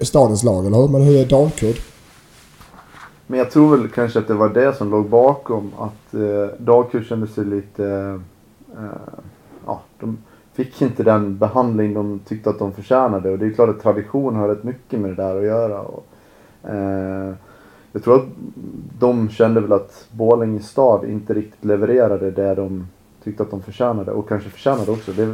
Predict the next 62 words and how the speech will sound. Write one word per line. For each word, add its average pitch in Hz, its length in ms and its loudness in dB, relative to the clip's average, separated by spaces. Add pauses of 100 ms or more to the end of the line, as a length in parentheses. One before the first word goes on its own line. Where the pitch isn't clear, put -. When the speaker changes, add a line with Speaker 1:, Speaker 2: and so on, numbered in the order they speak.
Speaker 2:
det 117 80 -4
vet 117 200 2
jag 98 60 -6
inte. - 280 -16
Jag 107 120 -8
kan 107 100 -4
inte 107 100 -8
säga 107 140 -2
någonting 104 220 -4
om 113 140 -4
det, 95 120 -8 (220)
för 104 80 -6
jag 104 80 -2
vet 98 80 -8
inte 101 140 -6
vad 101 120 -2
de, 98 240 -4 (420)
vad 120 120 6
de 117 100 4
ville 110 160 4
ha 104 320 8 (120)
och 104 300 2
vad 101 140 4
de 101 100 -2
inte 104 160 -8
fick. - 540 -8
Men, 104 380 -4
eh, 101 60 -4 (160)
det 120 120 2
var 131 100 6
ju 117 60 6
det 110 140 2
som 101 160 -4
låg 101 300 -2
till 107 100 -8
grund 110 320 0
att 92 160 -4
de, 95 260 -8 (180)
till 107 100 -6
flytten, - 480 -4
så - 140 -20
att - 60 -20
säga. - 180 -12 (260)
Och 110 140 -12
sen 107 420 -6 (720)
så - 160 0
hoppades 117 560 0
de 101 120 -2
väl 95 120 -4
också 101 280 -2
att - 140 -6
de 95 120 -8
skulle 95 260 -8
få 95 320 -2
lite 92 240 -10
mer 98 360 -8 (140)
publik 117 400 -2
på 104 60 -12
matcherna. 117 460 -8 (220)
För 107 100 -2
att, - 260 -8
eh, 107 60 -4